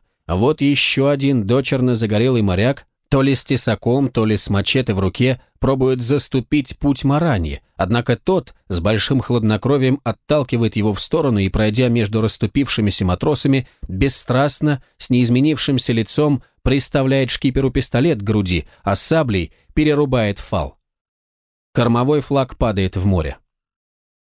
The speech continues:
"А вот ведь сукин сын", бормочет сквозь зубы Пепе Лобо. "Ни в грош жизнь свою не ставит. Маркизик, одно слово". Улыбка ещё играет у него на губах, когда он поворачивается к боцману Брассеро.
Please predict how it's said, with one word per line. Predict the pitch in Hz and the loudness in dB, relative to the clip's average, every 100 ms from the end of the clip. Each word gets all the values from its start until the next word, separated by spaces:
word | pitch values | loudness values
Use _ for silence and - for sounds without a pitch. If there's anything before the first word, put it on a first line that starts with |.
| _ _ | _ _
"А | 82 | -2
вот | 127 - | -2 0
ведь | 175 151 | -2 -2
сукин | - - 135 127 117 | -4 -2 -2 0 -2
сын", | - - 92 78 | -2 -2 -2 0
бормочет | 90 92 92 98 | 0 0 0 -2
сквозь | - - 101 | -2 0 0
зубы | 90 92 90 | 0 0 -2
Пепе | - 92 98 | -2 -2 0
Лобо. | 87 78 73 - _ _ _ - | -2 -2 -6 -12 _ _ _ -4
"Ни | 156 175 | 0 2
в | 147 | 2
грош | 143 120 101 | 2 2 0
жизнь | 120 90 104 90 | -4 0 0 0
свою | 87 - 90 | -2 0 0
не | 87 95 | 0 -2
ставит. | - 71 65 - - _ _ _ _ _ | -2 -6 -6 -16 -20 _ _ _ _ _
Маркизик, | 120 143 135 233 151 87 | 0 0 -2 -4 -2 -2
одно | 87 87 113 | -2 -2 -4
слово". | - 73 65 - _ _ _ _ _ _ _ - | -4 -6 -8 -12 _ _ _ _ _ _ _ -2
Улыбка | 110 165 - 151 | 0 0 0 0
ещё | 139 151 | 0 0
играет | 143 123 160 143 | 0 0 0 0
у | 107 | 0
него | 101 | 0
на | 98 | 0
губах, | 95 95 123 143 - _ - | 0 0 0 -2 -8 _ -2
когда | 117 113 123 | -2 2 0
он | 117 | 0
поворачивается | 131 120 120 120 - 113 - 98 | 0 0 0 0 0 -2 -2 -4
к | 92 | 0
боцману | 123 120 - 113 107 | 0 0 0 2 2
Брассеро. | 95 107 98 - 78 73 | 2 0 -2 -4 -4 -6